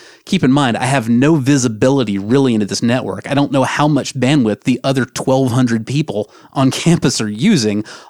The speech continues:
All I can see is what's left over for a speed test, right? Prior to, uh, you know, my drunken rebolting of the Netvanta,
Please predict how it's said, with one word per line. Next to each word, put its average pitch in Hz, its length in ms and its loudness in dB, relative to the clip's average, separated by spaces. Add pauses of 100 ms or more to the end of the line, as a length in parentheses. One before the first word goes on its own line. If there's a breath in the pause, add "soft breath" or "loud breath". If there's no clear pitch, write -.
All 160 140 2
I 165 80 2
can 135 140 2
see 135 200 0
is 123 100 0
what's 127 240 -2
left 131 320 0
over 117 320 2
for 107 160 -4
a 101 40 -2
speed 110 360 -2
test, - 300 -10
right? 123 280 -2 (960 soft breath)
Prior 160 520 2
to, 120 420 0
uh, 104 320 0
you 131 120 0
know, 113 120 0
my 127 200 0
drunken 135 480 0
rebolting 117 580 0
of 104 80 -4
the 113 60 0
Netvanta, 113 680 0